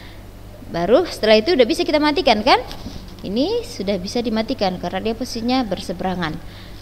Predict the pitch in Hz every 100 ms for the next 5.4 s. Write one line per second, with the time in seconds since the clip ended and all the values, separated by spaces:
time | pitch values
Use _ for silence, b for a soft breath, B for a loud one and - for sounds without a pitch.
0 | B - 254 302 294 208 208 220 214 233
1 | 208 170 180 202 - 233 247 240 277 285
2 | 226 190 202 269 349 B B B - 226
3 | 226 180 165 - 247 262 180 175 - 175
4 | 240 370 - - - - - - 226 170
5 | 156 170 277